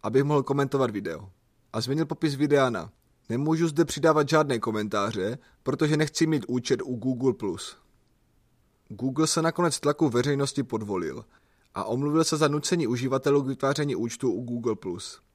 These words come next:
A od povinnosti užívat tuto službu odstoupil, a to u všech svých produktů.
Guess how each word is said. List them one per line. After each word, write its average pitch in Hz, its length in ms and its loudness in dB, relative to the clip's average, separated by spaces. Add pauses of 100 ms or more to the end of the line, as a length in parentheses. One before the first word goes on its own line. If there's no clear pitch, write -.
(240)
A 104 100 -2
od 120 180 -2
povinnosti 156 560 2
užívat 139 340 0
tuto 139 200 -2
službu 139 380 -2
odstoupil, 101 760 -4 (100)
a - 100 -2
to - 140 -2
u 131 80 0
všech 143 240 -4
svých 139 200 -4
produktů. 95 540 -6